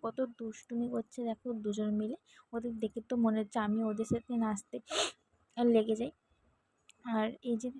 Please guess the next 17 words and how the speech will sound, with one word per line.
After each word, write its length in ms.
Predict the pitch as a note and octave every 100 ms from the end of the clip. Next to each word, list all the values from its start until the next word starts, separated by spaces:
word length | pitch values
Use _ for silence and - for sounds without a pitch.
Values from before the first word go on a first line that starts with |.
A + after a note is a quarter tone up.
| - _ _ _ _ _ -
কোথায় 300 | C4+ - C4 C4+
দেখো 160 | C#4+ C4+
বন 120 | B3+ B3 B3+
জঙ্গল 280 | B3+ C4 B3
দিয়ে 120 | C4+ C#4
নিয়ে 140 | B3 A#3
যাচ্ছে, 240 | B3 - C#4
আমি 120 | A#3 A#3
তো 40 | B3+
কখনো 260 | B3+ C4+ C#4 B3+ B3
যাইনি, 360 | A3 A3+ A#3+ - C#4
এই 60 | -
ফার্স্ট 320 | - A3+ A#3+ -
টাইম 160 | A#3 A#3 A#3+ A#3
যাচ্ছি। 280 | G3+ - C4
আমাকে 200 | B3 C4+ B3
দিদিভাই 320 | A3 A#3+